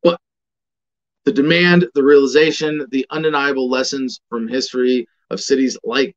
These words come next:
Camden and so many others means that over the next few years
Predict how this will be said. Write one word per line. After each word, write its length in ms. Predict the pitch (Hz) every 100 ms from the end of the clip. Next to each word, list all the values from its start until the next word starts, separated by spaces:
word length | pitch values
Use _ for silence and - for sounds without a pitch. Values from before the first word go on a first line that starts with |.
| -
Camden 480 | 131 127 123 120 113
and 120 | 113
so 160 | - 139
many 240 | 131 117 -
others 600 | 170 165 139 127 113 - _ _ _ _ _
means 480 | 123 135 139 135 110
that 320 | 123 120 117 - _ _ _ _ _ _ _ _ _ -
over 220 | 143 151
the 80 | 151
next 220 | 147 139
few 180 | - 139
years 680 | 127 135 135 120 113 104